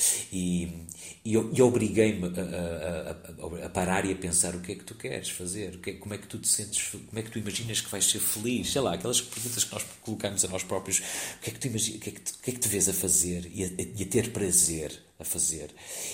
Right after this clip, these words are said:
E na altura eu, eu respondi à pergunta, é, é teatro, ou é teatro ou é música, ou é dar aulas, mas aqui o dar aulas era, não era dar aulas propriamente, era,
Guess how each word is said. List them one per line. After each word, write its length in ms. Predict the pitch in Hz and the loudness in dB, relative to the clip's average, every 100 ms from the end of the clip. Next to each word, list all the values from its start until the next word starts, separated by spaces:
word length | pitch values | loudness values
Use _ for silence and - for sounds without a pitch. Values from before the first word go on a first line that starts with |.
| - | -4
E 120 | 110 | -2
na 120 | 107 | 0
altura 680 | 104 104 - 110 113 117 117 - | -2 -4 -2 0 2 2 0 -6
eu, 480 | 101 110 113 110 101 | -14 -6 0 2 2
eu 80 | 117 | 0
respondi 360 | - 120 117 | 0 2 2
à 40 | 110 | 2
pergunta, 360 | 113 117 120 | 0 -2 0
é, 240 | 85 85 90 | -2 -2 -2
é 40 | |
teatro, 480 | 87 90 76 - 113 - _ | 0 0 0 -8 -12 -14 _
ou 100 | 95 | -6
é 40 | 92 | 0
teatro 320 | 107 107 110 | 0 0 -2
ou 60 | |
é 20 | 95 | -4
música, 560 | 101 101 110 110 110 - | -4 -2 -2 -2 -8 -4
ou 140 | 101 95 | 0 2
é 40 | |
dar 180 | 95 90 | 2 0
aulas, 260 | 80 82 | 0 -2
mas 180 | 95 95 | -4 -4
aqui 160 | 101 110 | -4 -2
o 60 | |
dar 180 | 104 98 | 0 0
aulas 300 | 104 104 98 | 0 -2 -2
era, 180 | 101 104 | -2 -4
não 100 | 101 | -4
era 160 | 101 98 | -4 -2
dar 180 | 98 98 | 0 2
aulas 280 | 98 95 90 | 2 0 -4
propriamente, 480 | 92 101 98 90 | -4 -4 -4 -2
era, 160 | 87 87 | -2 -4